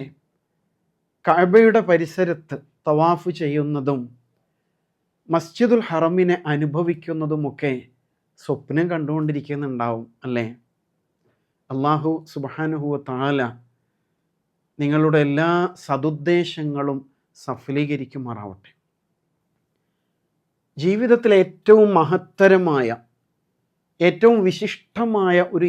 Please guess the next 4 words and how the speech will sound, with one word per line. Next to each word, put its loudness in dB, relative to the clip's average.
യാത്രയ്ക്കാണ് -2
നിങ്ങൾ 2
ഒരുങ്ങിക്കൊണ്ടിരിക്കുന്നത്. -4
അതുകൊണ്ട് 2